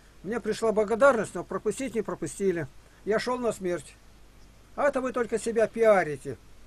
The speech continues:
Это твои мысли, не мои. За эти ты слова отвечаешь, а не я. Понимаете, вот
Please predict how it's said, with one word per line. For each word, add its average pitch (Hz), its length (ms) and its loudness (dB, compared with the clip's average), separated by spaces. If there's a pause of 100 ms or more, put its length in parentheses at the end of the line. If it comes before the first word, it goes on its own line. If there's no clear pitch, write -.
(460)
Это 180 220 -2
твои 233 280 0
мысли, 208 320 0
не 190 120 -4
мои. 160 340 -4 (300)
За 151 140 -2
эти 214 200 2
ты 196 140 -6
слова 175 280 -2
отвечаешь, 160 460 -6
а 156 60 -8
не 143 140 -6
я. 139 200 -4 (2750)
Понимаете, 214 420 0
вот 156 120 -6